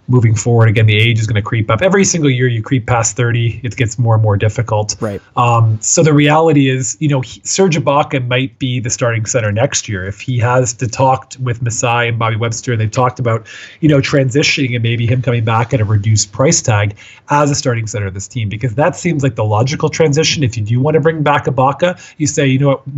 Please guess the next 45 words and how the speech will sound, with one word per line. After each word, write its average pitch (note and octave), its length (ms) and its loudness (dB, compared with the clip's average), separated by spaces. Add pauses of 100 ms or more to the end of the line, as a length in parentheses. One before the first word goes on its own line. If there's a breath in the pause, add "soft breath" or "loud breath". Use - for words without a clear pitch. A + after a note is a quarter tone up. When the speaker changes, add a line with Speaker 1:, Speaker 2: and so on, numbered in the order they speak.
(100)
Speaker 1:
the D3+ 80 -2
way D3+ 200 4
the C#3+ 100 2
brand D3 260 2
of C#3+ 80 0
basketball C3+ 380 -2
we A2 60 -6
play, F3 220 2
you're B2+ 140 -2
still D3 220 -2
a B2 60 0
rim B2 180 -4
protector, B2 380 -4
you A#2 100 -2
still B2+ 240 -2
can A#2 180 -6
rebound, A#2+ 400 -2
you A2+ 60 -6
can A2+ 100 -6
do A#2+ 80 0
the A2+ 80 -2
little A#2 180 0
things A2+ 280 -4
for A2+ 180 -2
us. G#2+ 220 0 (640 loud breath)
We'll C#3+ 140 4
have D3 180 4
you C#3 80 6
as C3 80 2
our B2 80 0
starting A#2 260 -2
center A#2 240 -2
next A2 300 -4
year, A2 140 0
and, G#2+ 200 -2
and A#2+ 160 -4
Gasol A2+ 380 0
will A2+ 80 0
be, G#2 340 0
um, G#2+ 380 -2
out A#2 220 -2
the A#2 60 -4
door," A#2+ 280 2
which G#2+ 160 -4
seems, B2+ 380 -2